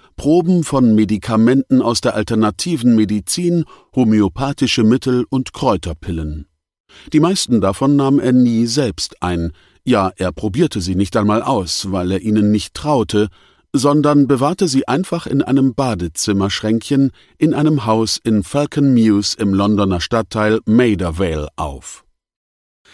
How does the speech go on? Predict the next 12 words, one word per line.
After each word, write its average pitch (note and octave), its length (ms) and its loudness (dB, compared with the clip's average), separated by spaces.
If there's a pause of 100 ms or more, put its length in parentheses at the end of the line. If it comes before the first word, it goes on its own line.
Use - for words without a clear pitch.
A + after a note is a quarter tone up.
(240)
Nach D#3+ 180 2
seinem C#3+ 380 4
Tod C3 580 -2
fielen F3+ 400 0
sie, C#3 280 0 (440)
wie G2 140 -2
das F2 240 -4
Haus C3 360 -2
und G2+ 200 -6
die G#2+ 60 -10
gesamte C3 500 0
Einrichtung, A#2+ 760 0